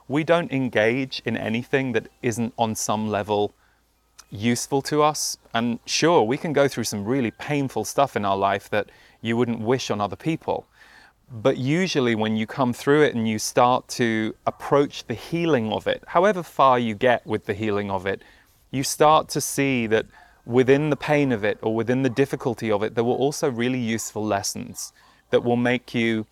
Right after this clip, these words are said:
behave differently in the future or make you sense differently in the future. So the unconscious reactivity and triggers has, have their place, but you might not want them in your face.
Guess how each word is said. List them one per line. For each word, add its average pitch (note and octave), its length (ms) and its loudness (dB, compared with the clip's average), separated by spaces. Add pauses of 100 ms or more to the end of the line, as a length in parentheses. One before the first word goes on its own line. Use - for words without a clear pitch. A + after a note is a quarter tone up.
(440)
behave D#3 440 0
differently D#3 420 -2
in D#3 100 -2
the D#3 60 -2
future C#3+ 560 -2 (260)
or C3+ 80 2
make D3 300 0
you C3+ 80 0
sense A#2+ 520 -2
differently G2+ 440 -4
in G2 100 -6
the F#2 60 -10
future. G2 420 -10
So A#2 440 2 (680)
the A#2 180 -2
unconscious D#3+ 600 -2
reactivity C3+ 680 -2
and A2 120 -6
triggers C3 520 0 (760)
has, D3 540 0
have D3+ 300 2
their A#2 140 4
place, D#3 640 0 (540)
but G2 340 -2
you A2 160 -4
might G#2 300 -4
not C3 160 -6
want B2 240 -2
them A#2+ 160 -6
in G#2+ 220 -6
your G2+ 200 -6
face. - 460 -8